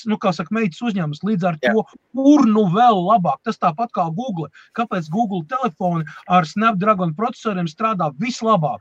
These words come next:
Speaker 1: Tāpēc, kad viņu Android sistēma ir optimizēta priekš šiem procesoriem. Un visi telefoni uz planētas Zeme, kas strādā ar Snapdragon procesoriem, būs vienmēr līmeni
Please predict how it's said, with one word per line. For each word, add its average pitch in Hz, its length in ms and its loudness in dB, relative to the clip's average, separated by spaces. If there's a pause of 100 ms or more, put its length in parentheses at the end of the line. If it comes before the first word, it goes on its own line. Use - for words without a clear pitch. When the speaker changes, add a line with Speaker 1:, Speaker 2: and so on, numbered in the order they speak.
(240)
Speaker 1:
Tāpēc, 180 400 -4
kad 160 160 -6
viņu 156 160 -4
Android 165 400 -4
sistēma 160 560 -4
ir - 60 -16 (100)
optimizēta 196 720 2 (240)
priekš 160 320 -6
šiem 226 160 0
procesoriem. 190 560 -4 (160)
Un 151 160 0
visi 285 320 -2
telefoni 254 480 2
uz 180 160 -8
planētas 208 400 -2
Zeme, 156 240 -2 (240)
kas 180 160 -4
strādā 160 480 2
ar - 80 -14
Snapdragon 175 720 0
procesoriem, 247 560 -4 (320)
būs 220 240 0
vienmēr 190 480 2 (160)
līmeni 208 560 0